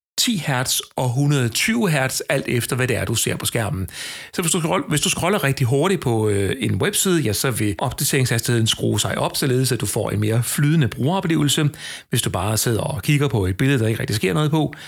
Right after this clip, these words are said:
så er vi nede på ti hertz. Det får os bare på strømmen, at man har gjort det dynamisk. Men alt i alt, så giver en højere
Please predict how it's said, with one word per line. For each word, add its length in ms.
så 140
er 40
vi 60
nede 160
på 300
ti 200
hertz. 460
Det 100
får 120
os 60
bare 220
på 100
strømmen, 300
at 100
man 100
har 80
gjort 260
det 260
dynamisk. 540
Men 160
alt 220
i 60
alt, 300
så 120
giver 320
en 200
højere 300